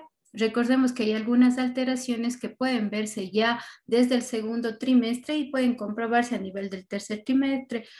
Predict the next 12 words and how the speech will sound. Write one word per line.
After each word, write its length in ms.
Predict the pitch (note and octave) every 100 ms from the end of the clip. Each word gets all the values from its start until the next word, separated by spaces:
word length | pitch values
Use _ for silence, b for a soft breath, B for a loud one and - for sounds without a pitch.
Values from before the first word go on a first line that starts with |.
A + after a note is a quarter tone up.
| B
Por 140 | - A3+
ejemplo, 440 | B3 A#3+ A#3+ A3+
crecimiento 600 | A3 G#3+ A#3 G#3+ G#3+ G#3
restringido, 880 | G3 G3 - A3 G#3+ C4 C4+ B3+ B3
alteraciones 720 | G#3 G#3+ G#3+ G#3+ A3 G3+ F#3+
como 240 | - F3+ F3+
macrosomías, 840 | F#3+ - G3+ - G#3+ A#3+ B3 A#3+
etcétera. 540 | B3 C4+ C4 B3 A#3
Podemos 240 | B3+ B3+ A#3+
hacerle 360 | A3+ A3 G#3
un 60 | G#3
seguimiento, 800 | - G#3 A#3 B3+ C4+ B3+ B3